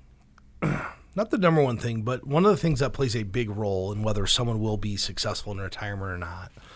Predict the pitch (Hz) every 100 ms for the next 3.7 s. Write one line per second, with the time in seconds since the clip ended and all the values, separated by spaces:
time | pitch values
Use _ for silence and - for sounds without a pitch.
0 | - - 120 151 131 135 120 92 101 -
1 | 87 - - - _ _ 113 120 113 -
2 | 131 110 117 - - 156 - 151 - 127
3 | 107 90 - 98 87 - -